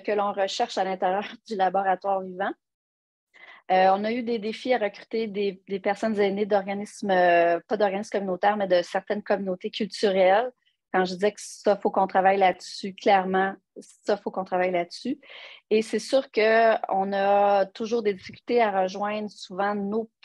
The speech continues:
principaux utilisateurs qui sont des personnes âgées, qui sont isolées.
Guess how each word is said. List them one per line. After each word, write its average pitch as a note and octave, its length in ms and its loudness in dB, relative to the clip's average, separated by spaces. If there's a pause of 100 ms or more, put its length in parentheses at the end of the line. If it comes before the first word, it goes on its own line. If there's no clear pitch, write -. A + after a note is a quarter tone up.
(100)
principaux A3 1000 -2
utilisateurs G3+ 920 0
qui - 120 -18
sont G#3+ 240 -2
des G3 120 -4
personnes F#3+ 460 -2
âgées, F3+ 300 2
qui - 240 -8
sont G#3+ 240 0
isolées. F#3+ 540 0